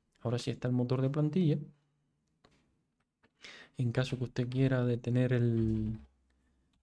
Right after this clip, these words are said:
lo, los contenedores, simplemente ejecuta el comando docker guion compose stop. Y para ver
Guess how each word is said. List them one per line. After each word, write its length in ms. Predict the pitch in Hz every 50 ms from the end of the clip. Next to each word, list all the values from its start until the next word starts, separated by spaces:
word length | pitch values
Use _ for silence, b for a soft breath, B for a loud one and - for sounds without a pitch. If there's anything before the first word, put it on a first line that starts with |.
| _ _ _ _ _ _ _ _ _ _ _ _ - -
lo, 600 | 160 131 117 117 117 117 113 113 110 110 110 - - -
los 140 | - 120 -
contenedores, 880 | - - 120 113 - 117 113 113 127 135 143 139 135 139 - - - _ _ _ _ _ _ _ _ _ _ _ _ _ _ b b b b b _ _ - _ _ _ _ _ _ _ _ _ _ _ _ _ _ _ _ _ _ _ _ _ _ _ _ _ _ _ _ _ _ _ _ _ _ _ _ _
simplemente 560 | - - 117 110 117 113 117 127 135 131 127
ejecuta 380 | 123 120 117 - 120 120 120 117
el 100 | 117 -
comando 400 | - 117 123 127 131 127 120 113
docker 380 | 113 131 131 135 - 123 120
guion 340 | 120 117 117 123 127 131 123
compose 560 | 123 - 110 110 107 107 131 139 139 143 - 117
stop. 360 | - - - 123 117 117 - - B B B B B B B B B B B B
Y 120 | - 135 135
para 260 | 135 - 127 117 117
ver 220 | 120 127 131 135